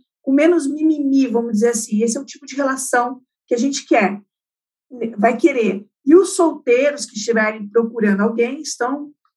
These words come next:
no mês aí de sair à busca, né? Porque é um, é um posicionamento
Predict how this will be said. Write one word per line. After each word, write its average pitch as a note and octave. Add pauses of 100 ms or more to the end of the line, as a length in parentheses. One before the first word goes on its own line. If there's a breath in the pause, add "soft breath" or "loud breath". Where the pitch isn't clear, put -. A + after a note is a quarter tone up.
no C#4+
mês C4+
aí B3
de D4+
sair C4+
à D#4+
busca, B3
né? G#3+
Porque G#3+
é G#3+
um, A3+ (400)
é G3+
um G#3+
posicionamento B3+